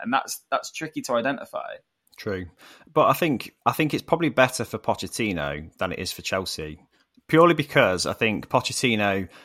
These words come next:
Speaker 2: is trying to rebuild somewhat his reputation. And I think with Chelsea, he'll have a really good chance to do what he does best. Now, the difference between him and Potter is that <laughs> Graham Potter, they could kind of expected there to be some kind of lull, I think, once Potter got installed as manager.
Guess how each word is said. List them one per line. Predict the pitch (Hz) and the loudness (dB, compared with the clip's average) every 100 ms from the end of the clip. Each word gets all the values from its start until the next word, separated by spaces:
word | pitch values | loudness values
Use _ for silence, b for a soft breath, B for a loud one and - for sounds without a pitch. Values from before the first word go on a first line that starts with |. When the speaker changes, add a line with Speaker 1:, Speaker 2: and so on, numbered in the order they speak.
| B B - | B B -2
Speaker 2:
is | 123 | -2
trying | - 131 127 | 2 4 4
to | - | 2
rebuild | 101 107 135 139 131 123 110 | -6 -2 4 4 4 2 2
somewhat | - 98 90 90 | -2 -4 -4 -6
his | 92 85 | -6 -8
reputation. | 90 - 92 90 82 78 80 | -10 -8 -6 -4 -6 -8 -8
And | 80 | -6
I | 95 | -4
think | 113 98 85 - | -2 -4 -4 -2
with | 107 101 - | 0 0 -2
Chelsea, | - 117 110 101 92 | -4 -2 -2 -4 -2
he'll | 101 | -4
have | 98 | -4
a | |
really | 107 113 104 | -4 -4 -4
good | 101 | -8
chance | - 101 - | -4 -4 -6
to | - | -10
do | 95 110 101 | -6 -4 -2
what | 95 | -4
he | 87 92 | -6 -10
does | 87 - | -10 -8
best. | 90 - - | -8 -8 -6
Now, | 120 | -2
the | 117 | -2
difference | 113 151 139 | 0 -2 -2
between | - 127 | -2 -2
him | 107 110 | -2 -2
and | 101 | -4
Potter | - 123 - - - - b b b _ | -2 -2 -2 -8 -10 -12 b b b _
is | 117 113 - | 2 2 4
that | 110 73 | 2 2
<laughs> | |
Graham | - 147 123 | 4 6 6
Potter, | 127 143 - 104 101 B B B B _ _ | 4 4 4 4 2 B B B B _ _
they | 156 | 6
could | 151 170 | 6 2
kind | - 185 185 | 4 4 6
of | |
expected | 170 - - 165 - 113 - | 2 0 2 2 2 -4 -2
there | 98 | -4
to | 87 | -4
be | - 101 | -4 -2
some | - 120 110 | 2 2 2
kind | 101 104 | 0 0
of | 95 | -2
lull, | 98 104 90 | -2 -2 -2
I | |
think, | 92 - | -6 -8
once | 82 | -8
Potter | - 104 - | -4 -6 -4
got | 92 85 | -6 -6
installed | 92 - 95 87 | -6 -6 -6 -6
as | 98 | -6
manager. | 95 85 - 73 | -6 -6 -10 -12